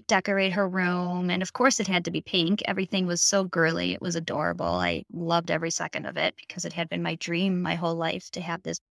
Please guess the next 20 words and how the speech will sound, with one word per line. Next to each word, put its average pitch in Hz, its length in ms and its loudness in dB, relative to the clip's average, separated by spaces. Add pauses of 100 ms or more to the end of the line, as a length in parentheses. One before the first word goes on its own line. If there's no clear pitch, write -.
(160)
little 190 380 0
doll. 156 380 0
And 170 140 -2
she - 180 -2
was 170 380 2
in 160 200 -2
every 175 540 0 (600)
aspect 180 540 4
of 180 120 -2
the 170 80 0
word, 180 440 4
for 185 140 -2
those 170 220 0
of 175 120 -2
you 170 140 2
who 175 180 -2
know 170 220 4
her. 170 340 2
And 226 160 2
so 214 540 2